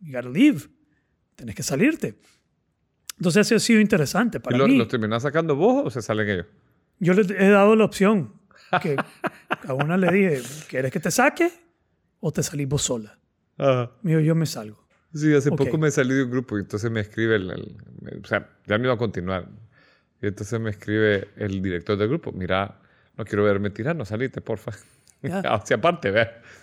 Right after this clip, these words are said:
Speaker 2: no quiero verme mal, porque si no, fulano sacó a Mengano, ¿eh? O sea, te lo dice en WhatsApp. <laughs>
Speaker 1: A mí me, me, me, yo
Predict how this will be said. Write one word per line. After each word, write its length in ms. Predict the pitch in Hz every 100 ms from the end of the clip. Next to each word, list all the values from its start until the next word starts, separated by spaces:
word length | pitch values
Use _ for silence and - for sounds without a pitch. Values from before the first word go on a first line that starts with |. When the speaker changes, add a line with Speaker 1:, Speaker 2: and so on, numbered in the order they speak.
| _ -
Speaker 2:
no 140 | 131
quiero 160 | 123 147
verme 240 | 135 131
mal, 200 | 143 190
porque 180 | 151 101
si 100 | 107
no, 240 | 113 147 175 - -
fulano 420 | - 127 123 170 165
sacó 400 | 127 - 143 139
a 100 | 117
Mengano, 560 | 117 113 160 143 95
¿eh? 80 | 92
O 40 | 101
sea, 240 | - 101
te 180 | 101 104
lo 120 | 98
dice 220 | 120 143
en 60 | 120
WhatsApp. 400 | 123 - 190 180 - - - _ -
<laughs> 480 | - - _ _ -
Speaker 1:
A 60 | 196
mí 160 | 196
me, 600 | 202 233 220 180 - _ -
me, 300 | 180 175 170
me, 460 | 175 170 165 - -
yo 180 | 190 175